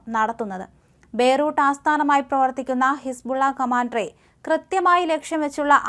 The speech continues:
ആക്രമണമാണ് നടന്നതെന്ന് ഇസ്രായേൽ സേന അറിയിച്ചു. ബെയ്റൂട്ടിലെ ഗോയ്ബറിയിലെ ഒരു കെട്ടിടത്തിന് മുകൾ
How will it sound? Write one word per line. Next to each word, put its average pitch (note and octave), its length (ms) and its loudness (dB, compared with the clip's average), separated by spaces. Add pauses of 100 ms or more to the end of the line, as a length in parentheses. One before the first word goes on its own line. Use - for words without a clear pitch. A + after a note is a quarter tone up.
ആക്രമണമാണ് C4 640 0 (420)
നടന്നതെന്ന് C4 720 2 (160)
ഇസ്രായേൽ B3+ 480 0
സേന A#3 240 -2 (440)
അറിയിച്ചു. A3 360 -2 (640)
ബെയ്റൂട്ടിലെ D#4+ 560 4 (500)
ഗോയ്ബറിയിലെ D#4+ 640 4 (200)
ഒരു D4+ 200 0
കെട്ടിടത്തിന് C#4 600 -2
മുകൾ B3+ 240 2